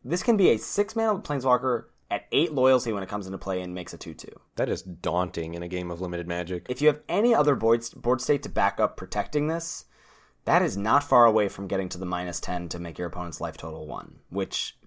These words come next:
Speaker 1: goes very well with the two two menacers that are gonna make blocking miserable for your opponent. Now, the other scenario is you play this and you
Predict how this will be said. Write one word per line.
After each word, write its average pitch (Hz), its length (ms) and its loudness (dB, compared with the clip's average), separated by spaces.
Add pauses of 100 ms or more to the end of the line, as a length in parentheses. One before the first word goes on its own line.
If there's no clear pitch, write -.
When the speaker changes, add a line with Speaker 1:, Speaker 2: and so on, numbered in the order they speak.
Speaker 1:
goes 98 240 0
very 104 360 2
well 131 420 6
with 92 180 -6
the 95 60 -8
two 98 220 -6
two 104 180 -2
menacers 101 640 -2
that 85 140 -6
are 87 60 -6
gonna 90 200 -8
make 87 240 -8
blocking 85 400 -4
miserable 85 340 -10
for - 120 -10
your 90 80 -6
opponent. - 440 -2 (340)
Now, 143 400 6
the 139 180 4
other 330 180 6
scenario 127 440 4
is 156 280 2
you 151 80 2
play 165 180 6
this 185 380 0 (440)
and 160 400 4
you 170 360 2